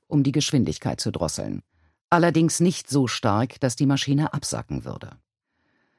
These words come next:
Wenn er nach einem kurzen Aufsetzen auf der Landebahn durchstarten und danach in der Luft bleiben konnte, bis sein Blickfeld wieder aufgeklärt war,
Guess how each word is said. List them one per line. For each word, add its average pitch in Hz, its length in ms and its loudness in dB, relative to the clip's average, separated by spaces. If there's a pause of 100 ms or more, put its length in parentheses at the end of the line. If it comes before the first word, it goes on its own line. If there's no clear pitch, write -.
(260)
Wenn 214 220 6
er 202 180 6
nach 196 160 2
einem 190 260 4
kurzen - 400 0
Aufsetzen 120 640 0
auf 73 140 -2
der 107 120 0
Landebahn 98 580 2
durchstarten 123 680 0
und 98 200 0
danach 117 380 2
in 117 200 0
der 107 100 2
Luft 156 340 -4
bleiben 73 320 -2
konnte, - 500 -8
bis 143 200 0
sein 110 240 2
Blickfeld 110 540 0
wieder 82 240 -2
aufgeklärt 80 600 -4
war, 85 340 0